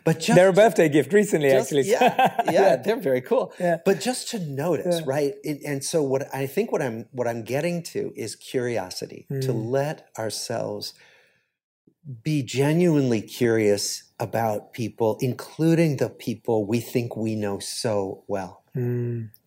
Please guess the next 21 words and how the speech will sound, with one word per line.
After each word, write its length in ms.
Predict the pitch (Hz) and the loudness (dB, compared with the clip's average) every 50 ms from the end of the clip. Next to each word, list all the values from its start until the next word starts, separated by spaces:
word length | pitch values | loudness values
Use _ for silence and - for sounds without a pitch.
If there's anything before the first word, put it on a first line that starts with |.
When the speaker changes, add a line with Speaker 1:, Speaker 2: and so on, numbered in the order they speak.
| _ _ | _ _
Speaker 1:
Um, 460 | - 98 95 95 95 95 92 92 92 95 _ _ _ - - _ _ | -10 -8 -8 -8 -8 -8 -10 -10 -12 -16 _ _ _ -20 -20 _ _
they've 160 | 135 131 127 | 0 2 2
actually 400 | 127 127 139 - - - 175 165 | 0 0 0 -4 0 0 2 2
done 220 | 139 131 120 117 | 4 4 4 4
a 40 | 123 | 2
study 400 | 120 - - - 101 98 95 113 | 0 -2 -2 0 0 2 4 2
of 120 | 135 147 147 | 2 2 2
this 260 | 180 202 202 - - - - - - - _ _ | 0 -2 -2 -4 -12 -16 -20 -20 -20 -20 _ _
where 160 | - 127 123 | 4 4 4
they, 220 | 120 127 120 120 123 | 4 4 2 2 0
they 240 | - - 135 123 | 0 0 0 0
looked 300 | 113 117 135 135 135 - | 2 2 2 0 0 -2
at 340 | 143 127 113 104 104 - - _ _ _ _ _ _ _ | -4 -4 -2 -4 -6 -8 -14 _ _ _ _ _ _ _
how 400 | - - - - 151 160 165 160 165 - | -20 -14 -6 -2 0 2 2 0 0 -4
tuned 420 | - - 170 170 165 156 143 135 - - | -6 -2 0 2 2 2 2 0 -2 -2
in 280 | 123 123 127 131 127 120 | 0 2 2 2 2 2
we 160 | 120 117 104 | 2 2 2
are 180 | 101 107 113 110 | 2 0 -2 -2
to 220 | - - 135 123 | -2 -2 0 0
each 180 | 117 113 - - - | 0 0 -2 -6 -4
other 400 | - 110 110 104 117 110 110 107 | 0 0 0 2 2 2 0 0